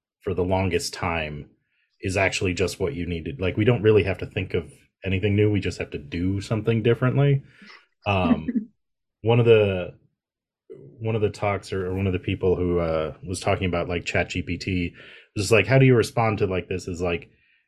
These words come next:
Speaker 1: you just break your essays up, you have them do it in chunks, and they,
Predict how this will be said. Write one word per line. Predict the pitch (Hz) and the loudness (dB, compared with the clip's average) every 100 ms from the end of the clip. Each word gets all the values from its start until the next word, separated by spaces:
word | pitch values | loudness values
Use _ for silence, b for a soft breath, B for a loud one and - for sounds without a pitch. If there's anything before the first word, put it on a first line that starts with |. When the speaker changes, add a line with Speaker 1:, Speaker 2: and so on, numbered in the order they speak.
| _ - | _ -4
Speaker 1:
you | 107 | 0
just | 107 113 98 | 2 2 6
break | 120 110 | 6 6
your | 110 101 92 78 - - | 4 4 4 -2 -12 -4
essays | 113 110 104 90 | -2 2 0 0
up, | 92 90 - - | -2 -4 -8 -10
you | 92 | -8
have | 87 110 92 | -2 -2 0
them | 104 98 | 0 0
do | 104 98 | 0 2
it | 95 | 0
in | 92 90 - | -2 -6 -8
chunks, | - 110 95 - | -2 -2 -2 -6
and | 90 | -6
they, | 92 | -2